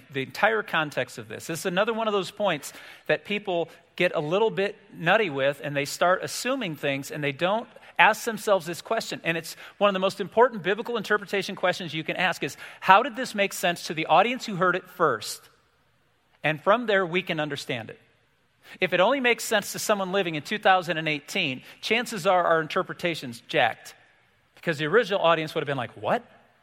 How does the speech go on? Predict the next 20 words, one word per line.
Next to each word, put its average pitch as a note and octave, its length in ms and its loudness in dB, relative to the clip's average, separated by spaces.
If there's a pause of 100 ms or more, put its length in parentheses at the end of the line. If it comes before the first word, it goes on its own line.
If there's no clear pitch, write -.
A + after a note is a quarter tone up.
(440)
So - 120 -8
let's F3 200 -2
read F3 160 0
verse D3 160 -2
seventeen. C3+ 500 -4 (1600)
"If F3+ 140 0
the F#3 80 -2
member G#3 300 2
refuses G#3+ 560 -2
to G#3 100 -2
listen G3 360 0
to D3 60 -4
them," B2+ 360 -2
says C#3 260 -2
Jesus, C#3 400 -6
"tell G#3+ 240 4
it A#3+ 120 -4
to A3+ 100 -6
the F#3 80 -6
church." - 480 -2